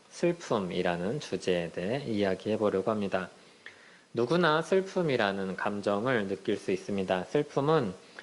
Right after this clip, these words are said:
신자라고 해서 쏙 피해가지 않습니다. <clears throat> 기독교 상담학을 가르치는 하재성 교수님이란 분이 있는데, 슬픔이 모든 사람에게 일상적인 감정 중에 하나라고 했습니다.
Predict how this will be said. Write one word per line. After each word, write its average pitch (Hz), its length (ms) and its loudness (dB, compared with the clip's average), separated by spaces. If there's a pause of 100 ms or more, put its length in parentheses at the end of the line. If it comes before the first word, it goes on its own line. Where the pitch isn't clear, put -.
신자라고 165 760 4
해서 190 480 2 (300)
쏙 226 280 0
피해가지 165 540 4
않습니다. 90 640 -2 (420)
<clears throat> - 480 -2 (1500)
기독교 135 320 4
상담학을 143 720 2
가르치는 107 600 0
하재성 131 720 2
교수님이란 95 720 -2
분이 95 180 0
있는데, 90 540 -6 (640)
슬픔이 180 800 4
모든 123 580 4
사람에게 131 960 2 (320)
일상적인 123 1080 2
감정 107 580 -2
중에 113 320 -2
하나라고 98 960 0
했습니다. 95 600 -4